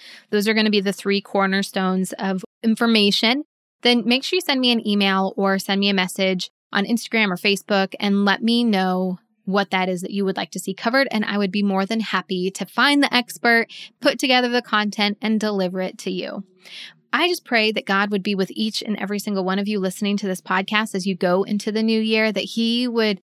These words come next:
line the path before you, bless your family in mighty and amazing ways, that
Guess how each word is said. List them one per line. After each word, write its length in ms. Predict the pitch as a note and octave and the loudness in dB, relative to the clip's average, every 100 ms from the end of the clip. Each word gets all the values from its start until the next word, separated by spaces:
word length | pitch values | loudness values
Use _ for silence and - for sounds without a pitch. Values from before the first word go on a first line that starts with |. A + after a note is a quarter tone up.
| - | -4
line 460 | G#3+ A3 G#3+ B3+ | 2 4 4 4
the 80 | C#4 | 2
path 340 | - G3+ G3 - _ | 2 0 -2 -8 _
before 400 | - G3 G3 F#3+ | -6 -2 0 2
you, 360 | F#3+ F#3 F#3 F#3 _ _ _ - | 2 2 0 -2 _ _ _ -4
bless 500 | G#3 A3+ B3 - C4+ | 0 2 0 -2 -2
your 120 | C4 | 0
family 460 | - G3+ G3 G3 | 2 2 4 2
in 280 | G3 G3+ G3 | 2 2 4
mighty 440 | G3 G3 G#3+ A#3+ A3+ | 4 2 2 0 2
and 120 | G3+ | 2
amazing 680 | F#3+ F#3+ G3+ G#3 A3 A3 A3 F#3+ | 4 4 4 4 4 2 0 0
ways, 560 | F3+ F3+ F#3+ G3 - - _ | 0 0 -4 -6 -10 -20 _
that 120 | - | -10